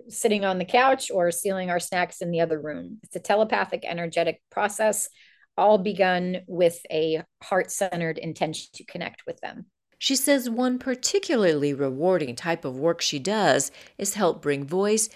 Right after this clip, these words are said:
Speaker 2: to people who can't speak, like stroke patients or those with Lou Gehrig's disease.
Speaker 1: So I've also communicated with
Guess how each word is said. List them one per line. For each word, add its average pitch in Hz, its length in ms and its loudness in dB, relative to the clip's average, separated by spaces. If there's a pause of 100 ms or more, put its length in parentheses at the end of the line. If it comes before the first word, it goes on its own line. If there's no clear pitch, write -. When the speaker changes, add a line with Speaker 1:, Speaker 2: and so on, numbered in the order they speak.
(180)
Speaker 2:
to 294 140 -4
people 202 360 -4
who 226 140 -2
can't 220 360 -4
speak, - 560 -2 (280)
like 139 180 -6
stroke 196 440 0
patients - 560 -6 (260)
or - 120 2
those 151 380 2
with 170 180 -6
Lou 190 200 0
Gehrig's 165 500 2
disease. 135 600 -4
Speaker 1:
So 208 360 4
I've 190 200 -2
also 226 260 4
communicated 196 500 -6
with 180 160 -4